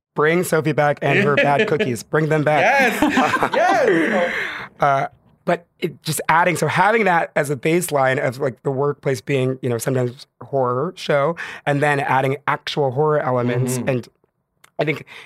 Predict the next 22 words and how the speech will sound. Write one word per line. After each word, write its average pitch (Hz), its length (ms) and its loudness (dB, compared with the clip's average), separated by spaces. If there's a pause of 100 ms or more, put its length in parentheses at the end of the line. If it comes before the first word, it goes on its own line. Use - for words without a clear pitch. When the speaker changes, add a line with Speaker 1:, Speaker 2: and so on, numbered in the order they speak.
(120)
Speaker 1:
you 147 140 0
were 151 80 2
talking 165 200 0
about 151 80 -2
the 147 120 -8
music 147 300 -4
cues 131 380 -6 (160)
before. 143 720 -2
I 135 60 -4
mean, 131 200 -2
the, 127 120 -10 (220)
the, 135 100 -4
t-, - 220 -18 (420)
the 165 80 -2
tension 160 720 -2 (200)
Speaker 2:
Mm-hmm. 113 200 -6
Speaker 1:
of, 139 260 -2
you 151 120 -2
know, 131 260 0 (160)
Nella 147 340 0
walking 131 460 0
through 127 500 0